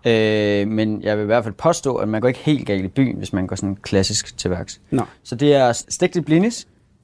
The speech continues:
Speaker 1: øhm, og så er der lidt, øh, hakket æggeblommer, hakket, øh, æggevidder, hakket rødløg og lidt creme fraiche. Og det er sådan helt basic.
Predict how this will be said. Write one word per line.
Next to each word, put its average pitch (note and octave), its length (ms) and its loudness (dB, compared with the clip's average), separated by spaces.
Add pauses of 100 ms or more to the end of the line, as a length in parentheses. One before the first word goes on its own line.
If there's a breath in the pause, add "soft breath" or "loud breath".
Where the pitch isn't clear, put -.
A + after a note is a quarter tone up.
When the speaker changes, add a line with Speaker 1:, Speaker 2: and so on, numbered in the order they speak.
(140)
Speaker 1:
øhm, B2 760 2
og C3+ 80 -8
så - 160 0
er C3 100 6
der B2 140 0
lidt, A#2 340 -4
øh, G2+ 360 0
hakket C3 420 -2
æggeblommer, A#2+ 640 -2 (120)
hakket, A2+ 580 -2
øh, - 420 -4 (260)
æggevidder, B2 500 4 (420 soft breath)
hakket G#2+ 320 -4
rødløg B2+ 340 2 (280)
og G#2+ 120 0
lidt A2 120 -4
creme G#2 240 -8
fraiche. - 520 -12 (360)
Og - 140 -10
det A#2 60 0
er G#2+ 40 2
sådan G2+ 200 -2
helt - 380 0 (180)
basic. - 340 -6